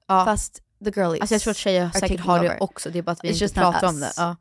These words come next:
Speaker 2: Ehm,
Speaker 1: Vi inte gör det till så här hela vår personlighet.
Speaker 2: Vet du, du har nog helt rätt. Men nu ska
Speaker 1: Jag
Speaker 2: vi
Speaker 1: fattar
Speaker 2: göra
Speaker 1: vad du
Speaker 2: det.
Speaker 1: menar.
Speaker 2: Jag känner inte
Speaker 1: Oh.
Speaker 2: tillräckligt många tjejer som gör det.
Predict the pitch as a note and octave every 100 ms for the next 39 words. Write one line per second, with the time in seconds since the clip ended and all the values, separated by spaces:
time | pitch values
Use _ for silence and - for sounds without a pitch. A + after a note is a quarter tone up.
0 | _ - G3+ F#3 F3 E3+ F#3+ F3 E3+ F3+
1 | E3 D#3+ E3+ D#3+ D#3 D#3+ - F3+ D#3+ -
2 | - - A3+ G3+ F#3 F#3+ F#3+ F3 E3+ E3+
3 | F3 - - - G#3+ B3 F3+ G3 A3+ _
4 | _ _ _ - A3 G#3 B3+ C#4+ C4+ C4
5 | B3 A3 F3 - _ _ _ - B3 C#4
6 | C#4+ C#4 B3+ A3+ G3 F#3+ F#3+ F#3+ D#3+ D#3+
7 | D#3+ D#3+ - -